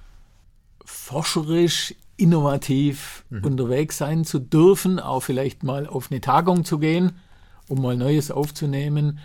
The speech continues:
Speaker 1: vielleicht mal eine Publikation zu lesen, vielleicht auch mal im kleinen Maßstab mal eine Kooperation, um mal eine Idee auszuprobieren, mit einer Hochschule oder, oder einem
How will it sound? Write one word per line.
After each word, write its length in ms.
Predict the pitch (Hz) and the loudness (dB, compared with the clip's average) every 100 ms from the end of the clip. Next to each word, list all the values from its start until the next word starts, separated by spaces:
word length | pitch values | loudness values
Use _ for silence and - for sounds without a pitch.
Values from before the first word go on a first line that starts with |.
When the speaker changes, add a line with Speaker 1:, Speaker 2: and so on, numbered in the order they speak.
| - | -20
Speaker 1:
vielleicht 360 | - 139 143 147 | -8 -2 0 0
mal 80 | 131 | -2
eine 140 | 131 | -2
Publikation 760 | 117 139 131 123 127 - 147 180 | -2 -4 -4 -6 -8 -4 -2 -2
zu 120 | - | -2
lesen, 480 | 147 160 156 156 147 - - | -4 -4 -4 -6 -8 -14 -18
vielleicht 400 | - 143 147 147 | -6 0 0 0
auch 120 | 147 | -2
mal 200 | 147 143 | -2 -2
im 100 | 135 | -4
kleinen 540 | 135 131 147 160 147 139 - - | -2 -2 0 2 0 -2 -12 -16
Maßstab 640 | - 143 143 139 - 127 127 | -4 0 0 -2 -6 -6 -4
mal 180 | 127 127 | -4 -2
eine 160 | 127 | -4
Kooperation, 840 | 123 135 127 127 123 110 135 147 156 | -2 0 0 -2 -8 -6 -2 0 0
um 140 | 143 | -2
mal 140 | 127 131 | -4 -4
eine 140 | 131 | -4
Idee 340 | 139 147 165 | -2 2 2
auszuprobieren, 1000 | 160 160 - - 139 147 143 156 156 151 | 2 -2 -4 -8 -4 -2 2 2 2 2
mit 200 | 135 135 | 0 -2
einer 140 | 120 110 | -4 -2
Hochschule 720 | 135 160 - 139 143 135 123 | -2 -2 -2 -2 0 -2 -4
oder, 380 | 117 131 123 139 | -6 -6 -8 -8
oder 200 | 131 131 | -10 -8
einem 400 | 120 117 117 107 | -6 -6 -6 -8